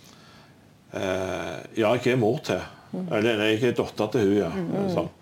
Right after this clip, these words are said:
Speaker 2: Mm.
Speaker 1: Eh, og så spør jeg, «Hva, hva tenker du om det når folk s-,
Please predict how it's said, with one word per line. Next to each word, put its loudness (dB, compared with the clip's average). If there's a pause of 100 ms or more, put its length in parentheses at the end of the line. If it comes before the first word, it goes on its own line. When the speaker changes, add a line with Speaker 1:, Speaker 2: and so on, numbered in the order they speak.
(180)
Speaker 2:
Mm. -8 (360)
Speaker 1:
Eh, -4
og -4
så -4
spør -2
jeg, 0
«Hva, -2 (440)
hva -6
tenker -6
du -2
om -2
det 2
når -4
folk -4
s-, -8